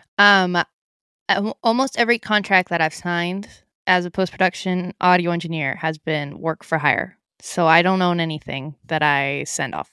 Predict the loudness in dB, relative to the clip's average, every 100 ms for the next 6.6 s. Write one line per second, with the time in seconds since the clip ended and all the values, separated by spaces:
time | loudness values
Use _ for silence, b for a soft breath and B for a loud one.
0 | _ -6 -4 -6 -8 -10 -2 4 6 4
1 | 2 -6 -8 -4 -4 -2 0 0 -4 -8
2 | -8 -8 -10 -12 -14 -10 -8 -8 0 2
3 | 4 2 0 -4 -2 0 0 0 -6 -4
4 | 0 0 2 2 2 0 -4 -6 -8 -6
5 | -6 -6 -6 -6 -8 0 2 2 0 -2
6 | -2 -2 -2 -4 -12